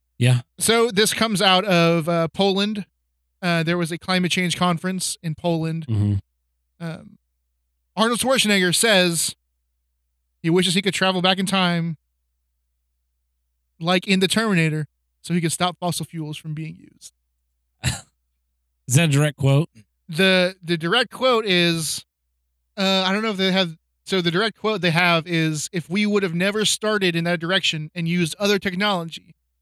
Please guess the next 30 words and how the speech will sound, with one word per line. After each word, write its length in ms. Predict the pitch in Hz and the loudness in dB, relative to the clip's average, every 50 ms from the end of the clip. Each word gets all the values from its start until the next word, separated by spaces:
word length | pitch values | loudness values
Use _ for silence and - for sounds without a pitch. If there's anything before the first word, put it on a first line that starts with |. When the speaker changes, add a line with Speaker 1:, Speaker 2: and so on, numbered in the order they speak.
| _ _ _ | _ _ _
Speaker 2:
we'd 100 | - 156 | -8 -6
be 120 | 147 165 165 | -6 -4 -4
much 280 | 160 165 170 160 - | -2 -2 -2 -2 -4
better 240 | - 175 165 - - | -8 -10 -10 -12 -14
off." 160 | 90 80 _ _ _ _ _ _ _ _ _ _ _ _ _ _ _ _ _ 107 101 _ _ _ _ _ _ _ _ _ _ _ _ _ _ _ _ _ _ _ _ _ _ _ _ _ _ _ _ _ | -20 -20 _ _ _ _ _ _ _ _ _ _ _ _ _ _ _ _ _ _ _ _ _ _ _ _ _ _ _ _ _ _ _ _ _ _ _ _ _ _ _ _ _ _ _ _ _ _ _ _
Speaker 1:
"If 140 | 196 170 139 | 4 6 6
we 140 | 170 180 180 | 6 6 6
would 120 | 185 180 170 | 6 4 4
never 300 | 170 170 170 175 165 175 | 6 6 6 6 6 6
have 140 | 175 165 - | 4 4 2
started 320 | - - 139 135 147 147 147 | 0 0 0 2 4 4 4
in 100 | 147 143 | 4 4
that 160 | 139 139 123 | 4 4 4
direction 540 | - 143 139 143 135 123 - - 147 139 135 | 4 4 4 4 4 2 2 2 4 4 4
and 140 | 127 123 131 | 4 4 4
used 200 | 139 139 131 - | 4 4 2 2
other 220 | - 165 135 135 139 | 0 2 2 2 2
technology, 800 | - - 127 - - 120 107 107 117 127 127 107 104 117 113 113 | 2 0 0 0 0 0 0 2 2 0 0 2 2 2 2 4
we'd 220 | 113 139 147 120 | 4 2 2 2
be 100 | 131 139 | 2 2
better 400 | 117 127 135 131 120 123 120 113 | 2 4 4 4 4 4 4 2
off," 300 | 101 107 123 127 - - - _ _ _ _ _ _ _ _ _ _ _ _ _ _ | 2 0 -2 -4 -6 -8 -12 _ _ _ _ _ _ _ _ _ _ _ _ _ _
the 120 | - 123 139 | -6 -2 0
actor 300 | 135 135 - - 139 127 | 0 0 2 2 2 2
and 140 | 120 110 | 2 2
former 240 | - 131 127 123 123 | 0 0 0 0 0
California 460 | - - 120 117 107 98 117 117 110 | 0 0 0 0 0 0 0 -2 0
governor 280 | 104 113 113 104 107 104 | 0 0 0 2 0 0
said 220 | 95 - 110 98 | 0 -2 -2 -2
Monday. 340 | 101 101 98 90 - 107 131 | -2 -4 -4 -4 -6 -8 -10